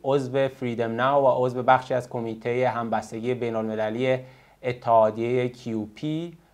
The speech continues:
واله زمانی، فعال کارگری و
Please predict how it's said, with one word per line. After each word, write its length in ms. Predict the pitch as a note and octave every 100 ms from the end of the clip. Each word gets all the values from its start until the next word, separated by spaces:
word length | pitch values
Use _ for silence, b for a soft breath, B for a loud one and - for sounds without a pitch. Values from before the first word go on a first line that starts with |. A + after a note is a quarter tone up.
| _
واله 420 | C3 C3 B2+ D#3
زمانی، 640 | D#3 C#3 C3 B2+ B2+ C#3+ D3
فعال 840 | - C3 A#2 - C#3 C#3 C#3 C3
کارگری 760 | C3 C3 B2 A#2 A#2+ B2 F3 D3+
و 260 | C3+ B2+